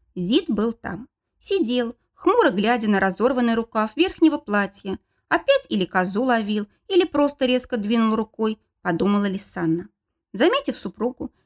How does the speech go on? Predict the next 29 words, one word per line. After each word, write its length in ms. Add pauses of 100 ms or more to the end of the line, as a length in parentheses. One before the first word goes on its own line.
Зит 280
удивлённо 540
уставился 640
на 100
поднос 500
в 40
её 300
руках. 400 (460)
Всё 280
же 120
слугам 480
удалось 440
ему 260
объяснить, 680 (160)
что 180
это 280
его 360
обязанность 640 (240)
подавать 420
чай 260
и 140
улыбаться. 720 (480)
"Что 220
случилось, 580
Лисанна? 560 (300)
Ты 80
решила 360
бросить 440
меня?" 360